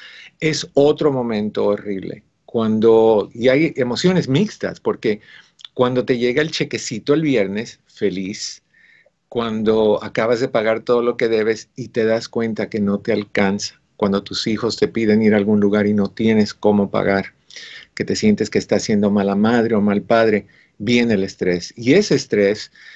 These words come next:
eh, de, por la falta de dinero, muchas veces afecta nuestra salud mental. Hoy vamos a hablar de, de esto, de cómo manejar tus finanzas de una manera efectiva, correcta y que sea productiva para ti.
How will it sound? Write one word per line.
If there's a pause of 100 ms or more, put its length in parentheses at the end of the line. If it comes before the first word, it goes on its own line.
(200)
eh,
de,
por
la
falta
de
dinero,
muchas
veces (440)
afecta
nuestra
salud
mental. (340)
Hoy
vamos
a
hablar
de, (240)
de
esto,
de
cómo
manejar
tus
finanzas
de
una
manera (300)
efectiva,
correcta
y
que
sea
productiva
para
ti.